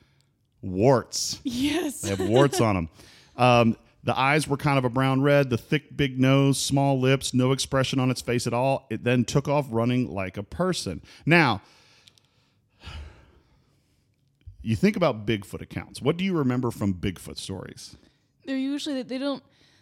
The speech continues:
Speaker 2: they're on, but whenever they're seen, they're either on h-, their two legs standing
Speaker 1: Mm-hmm.
Speaker 2: up, or they are just getting, they are s-, about ready to stand up.
Speaker 1: Or they're about ready to stand up. A lot of
Speaker 2: Yeah.
Speaker 1: Bigfoot stories start with them crouching, whether they're eating something or whether they
Speaker 2: Yeah.
Speaker 1: are drinking water.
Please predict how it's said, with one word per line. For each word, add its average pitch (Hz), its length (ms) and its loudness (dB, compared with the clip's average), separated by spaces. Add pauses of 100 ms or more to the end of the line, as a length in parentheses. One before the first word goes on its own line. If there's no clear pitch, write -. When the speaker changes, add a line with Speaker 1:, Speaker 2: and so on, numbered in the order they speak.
(120)
Speaker 2:
they're 254 140 0
on, 269 300 0 (220)
but 247 220 -6
whenever 240 460 -8
they're 269 180 -8 (100)
seen, 240 440 -8
they're 220 120 -10
either 220 360 -8
on 233 240 -8 (180)
h-, 247 60 -18 (180)
their 208 280 -10
two 233 260 -12
legs 208 480 -10
standing 117 400 0
Speaker 1:
Mm-hmm. 175 100 -4
Speaker 2:
up, 226 220 -12
or 214 140 -8
they 214 180 -8
are 202 120 -8
just 202 440 -14 (200)
getting, 220 320 -8
they 214 100 -6
are 208 160 -4
s-, - 280 -14
about 214 240 -8
ready 208 180 -6
to 202 80 -12
stand 185 340 -14
up. 175 160 -12
Speaker 1:
Or 123 60 2
they're 127 60 4
about 135 160 6
ready 123 180 6
to 110 80 -2
stand 113 180 2
up. 110 80 0
A 104 40 0
lot 117 180 4
of 113 80 -2
Speaker 2:
Yeah. 113 80 2
Speaker 1:
Bigfoot 107 180 -8
stories 107 300 0
start 113 200 0
with 104 80 0
them 104 140 0
crouching, 104 500 0
whether 98 240 2
they're 95 140 0
eating 117 320 0
something 104 460 -2
or 98 200 -2
whether 98 380 0
they 92 260 -4
Speaker 2:
Yeah. 98 200 -6
Speaker 1:
are 95 200 -2
drinking 92 400 -6
water. 98 320 0